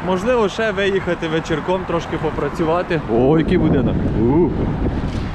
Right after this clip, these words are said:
Блін, якби я вчепив камеру на лоба, я би міг нормально тримати руля і їхати, а так небезпечно. Тут дивіться, які двіжушки, підкидає мене, тормоза тільки передні,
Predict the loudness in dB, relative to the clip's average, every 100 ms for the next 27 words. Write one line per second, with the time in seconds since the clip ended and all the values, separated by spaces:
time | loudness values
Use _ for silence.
0 | -10 -10 -8 -8 -6 -2 2 2 2 2
1 | 2 2 2 0 -2 0 0 0 0 2
2 | 0 2 2 2 0 0 0 0 -2 -4
3 | -4 -4 -2 0 0 -2 -2 0 -2 0
4 | -2 0 -2 -2 -8 -16 -18 -8 0 2
5 | 4 2 2 -2 0 0 -2 -2 0 0
6 | 0 -2 0 0 -2 -2 -2 -4 -8 -8
7 | -8 -8 -8 -6 -2 0 2 4 4 2
8 | 0 0 -2 0 0 2 2 2 0 -2
9 | -2 -6 -6 -6 -4 -4 0 0 0 0
10 | 0 0 0 0 -2 -2 -8 -12 -12 -12
11 | -12 -12 -8 0 2 2 2 0 0 -2
12 | 0 0 2 2 2 0 0 0